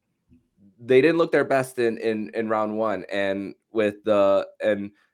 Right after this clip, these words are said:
Alexander Barkov was a little silent, um, in the beginning of the series, and then he got himself going in the, at the end. And then Carter Verhaeghe averaging two points a game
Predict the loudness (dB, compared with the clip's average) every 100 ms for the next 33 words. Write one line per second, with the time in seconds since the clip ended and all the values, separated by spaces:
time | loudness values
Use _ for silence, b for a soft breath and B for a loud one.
0 | -2 0 0 0 0 0 2 0 -2 -4
1 | -2 -2 -2 -2 -2 -2 -4 -4 -4 -4
2 | -4 -6 -6 -4 -4 -4 -4 -2 -2 -2
3 | -6 -6 -6 -6 -4 -4 -6 -6 -4 -4
4 | -4 -4 -4 -6 -6 -4 -2 -4 -6 -10
5 | -6 -4 -4 -4 -8 -2 0 0 -2 -4
6 | -4 -4 -4 -2 -4 -6 -10 -10 -10 -8
7 | -8 -10 -12 -8 -8 -8 -12